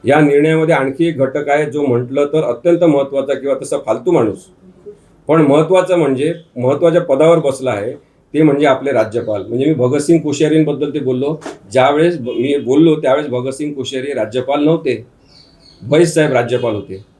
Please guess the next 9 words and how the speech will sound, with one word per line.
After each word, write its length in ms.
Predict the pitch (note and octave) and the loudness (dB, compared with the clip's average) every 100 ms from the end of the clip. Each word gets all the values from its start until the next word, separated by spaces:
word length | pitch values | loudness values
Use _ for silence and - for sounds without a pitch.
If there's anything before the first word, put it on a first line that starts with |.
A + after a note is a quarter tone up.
| _ _ _ B2+ | _ _ _ 0
त्यामुळे 300 | C#3+ F3 F3+ | 4 4 6
मी 340 | F3 G3+ G3 - | 4 2 -2 -6
भगतसिंग 440 | B2+ D3 E3 G#3 F#3+ | -4 -2 -2 -2 -2
कोश्यारींबद्दल 680 | E3 F3+ F3 E3 D3+ F3 D3+ | 0 0 0 0 0 0 0
नाव 220 | C3+ D#3+ | 2 4
घेऊन 180 | A3 A3 | 2 4
तेव्हा 160 | F3+ | 0
बोललेलो 360 | D3 B2+ A#2+ G#2+ | 0 -2 -2 -6
आहे. 140 | G#2 | -10